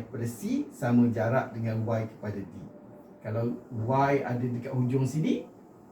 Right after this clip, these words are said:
Y C dengan Y D adalah sama jarak. Dan yang terakhir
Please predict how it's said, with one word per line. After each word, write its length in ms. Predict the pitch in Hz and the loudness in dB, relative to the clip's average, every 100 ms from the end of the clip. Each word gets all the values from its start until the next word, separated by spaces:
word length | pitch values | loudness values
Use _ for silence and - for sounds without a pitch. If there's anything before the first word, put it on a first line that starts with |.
| - | -10
Y 260 | 110 117 107 | -2 0 0
C 400 | - 196 240 - - 113 | -4 -2 -2 -2 -6 -8
dengan 160 | 110 101 | -4 0
Y 160 | 113 110 | 0 0
D 160 | 101 107 110 - - | -4 -6 -6 -8 -10
adalah 240 | 101 135 | -4 -4
sama 480 | - 117 135 - - - - - - | -2 2 4 4 0 -10 -20 -20 -18
jarak. 320 | - - - - - - - - - - - - - - - | -16 -16 -18 -20 -20 -20 -20 -20 -20 -20 -20 -20 -20 -18 -2
Dan 240 | 156 196 | 2 4
yang 160 | 175 151 | 2 0
terakhir 560 | - 147 190 - - | 0 0 2 0 -2